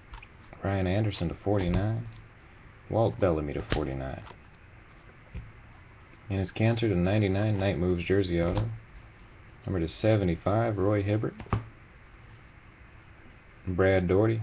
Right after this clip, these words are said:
also all over the place on these cases. Ah, that was to ninety-nine. Nice one here, though, Isaiah Thomas, three color for the Pistons, on-card auto.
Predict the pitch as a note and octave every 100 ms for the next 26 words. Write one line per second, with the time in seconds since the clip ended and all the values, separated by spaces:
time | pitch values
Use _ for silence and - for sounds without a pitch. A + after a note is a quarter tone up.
0 | G#2 F2 G#2 - B1+ C#2+ E2+ E2+ D#2 E2
1 | - E2+ E2 E2+ D#2+ - F2+ F2+ A2 A2
2 | - F#2 E2 E2 E2+ - D#2+ E2+ F2 G2
3 | G#2 G#2 G2+ F2+ G#2 G2 F#2 F2+ E2+ G2
4 | F2+ - G#2+ G#2 F2 - G2 F#2 F#2 F#2+
5 | A#2+ - - - - - - - - A2+
6 | - A2+ A2+ G#2+ A2 F2+ F#2 - F2 D#2+
7 | F2+